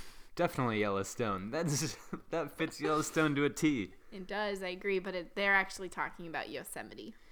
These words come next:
Speaker 2: Since the valley,
Speaker 1: No.
Speaker 2: since the valley is opened year-round, and, uh, it's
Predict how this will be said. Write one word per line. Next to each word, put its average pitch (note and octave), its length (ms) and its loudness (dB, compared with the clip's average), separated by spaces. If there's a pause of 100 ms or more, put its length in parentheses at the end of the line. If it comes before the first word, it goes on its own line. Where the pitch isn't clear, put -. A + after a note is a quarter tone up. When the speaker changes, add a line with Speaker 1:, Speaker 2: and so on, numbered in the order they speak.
(1700)
Speaker 2:
Since A3 240 -4
the A3 80 -4
valley, F3+ 360 4
Speaker 1:
No. - 120 2
Speaker 2:
since C#4 240 0
the C#4+ 120 -6
valley F#3+ 360 6
is G3+ 120 -2
opened F#3 400 -4
year-round, E3+ 720 0 (720)
and, E3+ 380 -8
uh, B2 320 -4 (580)
it's G3+ 240 -2